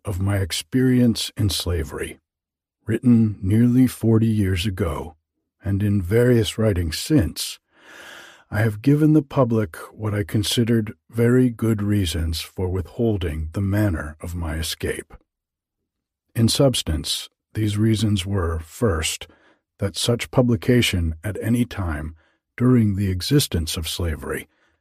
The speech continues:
might be used by the master against the slave, and prevent the future escape of any who might adopt the same means I did.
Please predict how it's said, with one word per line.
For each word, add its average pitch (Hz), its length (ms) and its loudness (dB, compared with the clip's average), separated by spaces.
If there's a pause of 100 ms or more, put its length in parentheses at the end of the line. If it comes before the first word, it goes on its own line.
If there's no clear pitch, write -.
(240)
might 110 260 -2
be 123 100 4
used 104 540 2
by 92 120 -2
the 92 120 -4
master 98 640 0 (220)
against 82 500 -4
the 87 100 -6
slave, - 580 -6 (960)
and 104 260 -2
prevent 107 640 2 (180)
the 98 100 -2
future 123 440 2
escape 78 520 -4 (200)
of 90 220 -8 (100)
any 113 320 2
who - 220 -4
might 113 460 2
adopt 90 520 -6 (120)
the 87 80 -6
same 113 440 2
means 85 460 -2 (160)
I 87 160 -6
did. - 360 -8